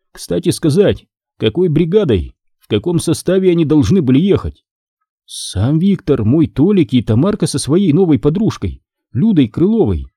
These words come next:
«Еще одно новое лицо. Ее тоже рекомендовал Виктор Косенко?» насмешливо спросил я. «Что ты о ней можешь сказать?»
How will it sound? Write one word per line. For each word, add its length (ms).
«Еще 640
одно 220
новое 320
лицо. 560
Ее 280
тоже 380
рекомендовал 640
Виктор 320
Косенко?» 640
насмешливо 640
спросил 380
я. 320
«Что 300
ты 100
о 40
ней 140
можешь 320
сказать?» 560